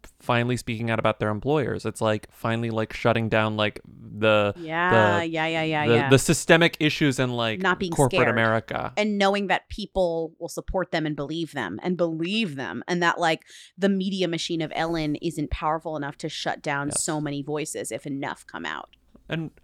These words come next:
Speaker 1: and we'll talk about it later in the episode, but it's like, it's the, it's similar to the Vanessa Morgan thing. It's, it's shades of Vanessa Morgan being like, "I'm gonna speak up ag-, against the Riverdale creators and the
Speaker 2: Mm-hmm,
Speaker 1: Riverdale
Speaker 2: mm-hmm,
Speaker 1: producers,"
Speaker 2: mm-hmm,
Speaker 1: because, like,
Speaker 2: mm-hmm.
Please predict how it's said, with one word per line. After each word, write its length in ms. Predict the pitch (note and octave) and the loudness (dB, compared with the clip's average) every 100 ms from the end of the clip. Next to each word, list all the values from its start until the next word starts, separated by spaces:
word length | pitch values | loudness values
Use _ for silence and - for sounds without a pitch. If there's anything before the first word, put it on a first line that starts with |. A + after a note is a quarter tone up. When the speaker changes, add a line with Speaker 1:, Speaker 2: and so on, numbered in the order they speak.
| _ _ | _ _
Speaker 1:
and 80 | F3 | -2
we'll 60 | F#3 | 0
talk 160 | G#3 F#3 | 0 2
about 180 | E3 | 2
it 120 | C#3 - | 2 0
later 420 | F3 D3+ B2+ B2 | 0 2 2 0
in 160 | - | -2
the 100 | A#2+ A#2 | -2 -4
episode, 320 | A#2+ B2+ A#2+ | -4 -4 -4
but 100 | A#2 | -4
it's 100 | - | -4
like, 180 | A2+ - | -4 -2
it's 180 | C3 - | -4 -2
the, 180 | C#3 C3 | -2 -2
it's 140 | - | -4
similar 320 | - C3 B2 | -2 0 0
to 100 | A#2+ | 0
the 120 | A#2 | 0
Vanessa 320 | A2+ G#2+ G#2+ A#2 | 0 -2 -4 -4
Morgan 340 | A#2 A#2 G#2+ | -4 -4 -4
thing. 260 | G#2 G#2 - | -4 -6 -2
It's, 260 | C#3+ C3+ - | -2 -2 -2
it's 160 | C#3 | -2
shades 380 | - D#3 D3 - | 2 2 2 0
of 80 | A2+ | 0
Vanessa 280 | A2+ A2+ A#2+ | 0 -2 -4
Morgan 300 | A2+ A2 G#2 | -4 -4 -4
being 140 | G#2+ | -4
like, 180 | G#2+ - | -6 0
"I'm 140 | A#2 A2+ | 0 0
gonna 120 | G#2 | -2
speak 240 | - A2 | -6 -4
up 120 | G#2 | -4
ag-, 200 | G#2+ G#2 - | -4 -6 -6
against 340 | G#2+ F#2+ - | -8 -8 -8
the 60 | G#2+ | -6
Riverdale 400 | G2+ G2 - G2+ | -4 -4 -6 -8
creators 480 | - - F#2 G#3+ | -8 -8 -8 -6
and 160 | G#2 G2+ | -6 -4
the 40 | |
Speaker 2:
Mm-hmm, 60 | G#2 | -4
Speaker 1:
Riverdale 320 | G#2 G2+ F#2+ D#3+ | -4 -2 -4 -4
Speaker 2:
mm-hmm, 80 | |
Speaker 1:
producers," 440 | D#3+ A2+ - - F#3 | -6 -8 -10 -12 -6
Speaker 2:
mm-hmm, 40 | E3 | -4
Speaker 1:
because, 280 | C#3 D3 | -2 0
like, 100 | - | 0
Speaker 2:
mm-hmm. 140 | D#3+ | -2